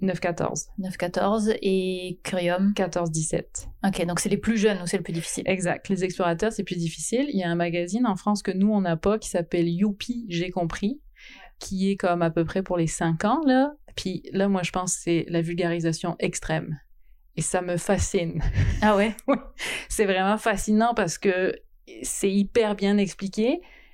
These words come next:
Speaker 1: mais c'est pas bébé. Fait que ça, je trouve que c'est un tour de force. Alors, il y a, il y a des schémas, il y a des illustrations, des, des photos,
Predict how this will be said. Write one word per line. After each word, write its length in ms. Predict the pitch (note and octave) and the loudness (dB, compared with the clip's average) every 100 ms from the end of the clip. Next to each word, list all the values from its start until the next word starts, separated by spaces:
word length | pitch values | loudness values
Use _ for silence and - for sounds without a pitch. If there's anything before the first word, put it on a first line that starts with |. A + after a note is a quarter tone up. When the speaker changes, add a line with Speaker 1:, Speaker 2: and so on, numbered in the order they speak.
| _ _ - | _ _ 0
Speaker 1:
mais 360 | F#3+ F#3+ F#3 | 2 2 0
c'est 220 | F3 - F#3 | -2 -2 0
pas 140 | F#3+ | 2
bébé. 380 | F3 E3+ F3 F3 - - - | 2 0 0 -4 -14 -20 -6
Fait 80 | - | -2
que 80 | - | 0
ça, 120 | - | 2
je 60 | A3 | 2
trouve 100 | G#3 | 2
que 60 | G3+ | 0
c'est 100 | F#3+ | 2
un 140 | E3+ | 2
tour 180 | E3 E3+ | 0 0
de 160 | E3 E3+ | 0 0
force. 320 | - A3 - | 4 2 4
Alors, 180 | D3 C#3+ | 2 2
il 80 | |
y 40 | D3 | 2
a, 20 | |
il 60 | D#3 | 2
y 40 | |
a 40 | C#3+ | 2
des 120 | D3 | 0
schémas, 340 | - E3 F#3 | 0 2 2
il 60 | A#3 | 2
y 20 | |
a 60 | E3+ | 2
des 200 | D#3 D3+ | 2 0
illustrations, 460 | D#3 - D#3 A3+ A3 | -2 -2 -4 -2 0
des, 120 | D#3 | 0
des 60 | D#3 | 0
photos, 400 | E3 E3 G3+ | -2 2 2